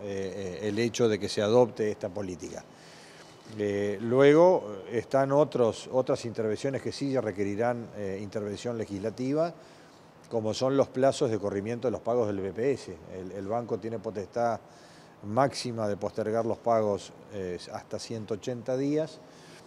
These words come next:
Lo que se va a, y firmamos hoy el decreto, eh, que deberá firmar el presidente,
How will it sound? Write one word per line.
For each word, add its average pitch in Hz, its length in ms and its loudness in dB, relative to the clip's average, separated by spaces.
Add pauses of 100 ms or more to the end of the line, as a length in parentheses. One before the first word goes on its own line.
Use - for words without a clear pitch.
(480)
Lo 110 160 -2
que 107 100 2
se 113 160 0
va 113 760 6
a, 98 60 -2
y 98 140 -4
firmamos 113 560 -4
hoy 123 160 4
el 110 140 2
decreto, 120 760 0
eh, 92 180 -8
que 92 160 -8 (200)
deberá 101 260 -4
firmar 110 300 -4
el 104 80 -6
presidente, 107 720 -4